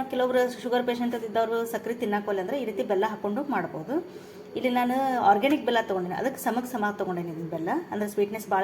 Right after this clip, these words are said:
ಇರಂಗಿಲ್ಲ ಅಂತೇಳಿ. ಸಕ್ಕರೆ ತೊಗೊಳೋದಿತ್ತಂದ್ರೆ ಆ ಸೌತೆ ಬೀಜಕ್ಕೆ ಸ್ವಲ್ಪ ಕಡಿಮೆ ತೊಗೊಳ್ರಿ ಸಕ್ಕರೆ.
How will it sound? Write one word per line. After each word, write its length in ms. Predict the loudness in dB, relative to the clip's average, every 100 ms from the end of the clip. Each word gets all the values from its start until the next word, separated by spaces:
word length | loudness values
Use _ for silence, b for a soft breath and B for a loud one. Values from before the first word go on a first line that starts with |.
| 2
ಇರಂಗಿಲ್ಲ 340 | -2 -4 -8
ಅಂತೇಳಿ. 280 | -10 -8 -8 -8 B B B B -4
ಸಕ್ಕರೆ 260 | 0 -2 0
ತೊಗೊಳೋದಿತ್ತಂದ್ರೆ 600 | 2 2 0 0 0 2 4 4
ಆ 20 | 4 2
ಸೌತೆ 220 | -4 -2
ಬೀಜಕ್ಕೆ 240 | -4 -4 -2
ಸ್ವಲ್ಪ 160 | -2 -2 -2
ಕಡಿಮೆ 220 | 0 0 0
ತೊಗೊಳ್ರಿ 220 | -2 -4
ಸಕ್ಕರೆ. 240 | -8 -4